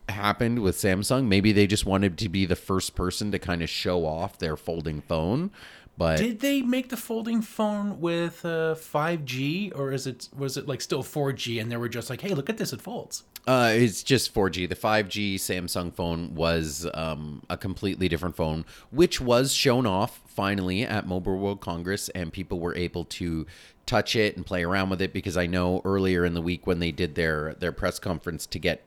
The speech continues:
Speaker 1: ahead of Mobile World Congress, uh, they weren't letting anybody really touch it and play with it.
Speaker 2: So the five G phone isn't the f-, one of the foldable ones, though?
Speaker 1: No. No.
Speaker 2: It's like, like a regular, it was like the Samsung ten?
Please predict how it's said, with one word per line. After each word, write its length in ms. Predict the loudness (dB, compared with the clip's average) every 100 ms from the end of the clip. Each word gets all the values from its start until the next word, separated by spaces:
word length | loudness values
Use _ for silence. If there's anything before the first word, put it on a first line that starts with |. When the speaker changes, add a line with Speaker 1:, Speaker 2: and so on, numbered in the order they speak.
| -6
Speaker 1:
ahead 320 | -2 0 2
of 120 | 2
Mobile 320 | 0 -2 -2
World 240 | -2 -2 -4
Congress, 540 | -8 -6 -4 -4 -8 -12 -20 -18 -4
uh, 200 | 0 2
they 100 | 2
weren't 200 | 0 0
letting 220 | 0 0
anybody 340 | -2 0 0
really 240 | 0 -2 -2
touch 340 | -4 -6 -4
it 120 | -6
and 80 | -8
play 220 | -6 -2
with 140 | 0 0
it. 20 |
Speaker 2:
So 460 | 0 2 2 0 -6 _
the 140 | -4 -4
five 340 | -2 -2 -2
G 200 | 0 -2
phone 340 | -2 0 0 -2
isn't 440 | -2 -2 -2 -4
the 60 | -8
f-, 160 | -10 -4
one 160 | 0 0
of 60 |
the 80 | -2
foldable 480 | -2 -2 0 -2 -4
ones, 260 | -8 -10
though? 240 | -14 -16 -2
Speaker 1:
No. 240 | 4 4 4 -8 -20 _ _
No. 240 | 0 0 -2 -4
Speaker 2:
It's 180 | -4 -2
like, 200 | -4 -2
like 140 | -2
a 60 | 0
regular, 400 | 0 0 -2 -4
it 100 | -4
was 140 | -4 -2
like 120 | -4
the 60 |
Samsung 500 | -2 -2 -2 -2 -4
ten? 300 | -2 -2 -4